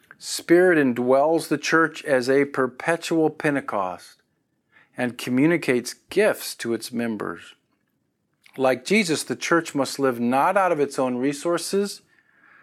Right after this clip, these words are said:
but by the power of the indwelling Spirit, which breathes, strengthens, inspires, and guides." So what's happening at Pentecost?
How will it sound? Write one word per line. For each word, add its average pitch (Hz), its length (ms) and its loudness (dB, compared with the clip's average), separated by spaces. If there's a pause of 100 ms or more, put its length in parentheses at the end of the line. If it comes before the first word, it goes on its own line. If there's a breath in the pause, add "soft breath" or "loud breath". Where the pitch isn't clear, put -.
(320 soft breath)
but 123 140 -6
by 123 180 2
the 113 120 0
power 135 680 0
of 110 100 0
the 117 140 2
indwelling 110 420 0
Spirit, 101 600 -6 (880)
which - 360 -12
breathes, 113 920 -2 (100)
strengthens, 131 1200 -8 (240)
inspires, 117 1040 -2 (500)
and 95 180 -16
guides." - 760 -6 (2000 loud breath)
So - 180 0
what's 233 260 0
happening 202 520 0
at 135 140 -6
Pentecost? - 760 -8